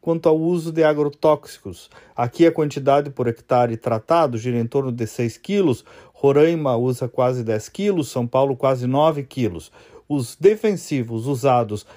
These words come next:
responsavelmente fazem, inclusive, bem à produção de alimentos. Portanto, alterar essa lei não significa que o Estado passaria a usar mais agrotóxicos, como alguns estão dizendo por aí. Os agricultores gaúchos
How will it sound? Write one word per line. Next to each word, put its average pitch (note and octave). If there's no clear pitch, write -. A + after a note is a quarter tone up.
responsavelmente C#3+
fazem, G3
inclusive, F#3
bem D#3
à C3
produção A#2
de A2+
alimentos. G2
Portanto, A3+
alterar E3
essa C3+
lei E3+
não G3
significa G#3+
que -
o G#3
Estado D#3+
passaria D#3+
a F#3
usar D3+
mais D3
agrotóxicos, E3
como F3
alguns D3
estão D3
dizendo C3+
por D#3
aí. A#2
Os G#2
agricultores C3+
gaúchos E3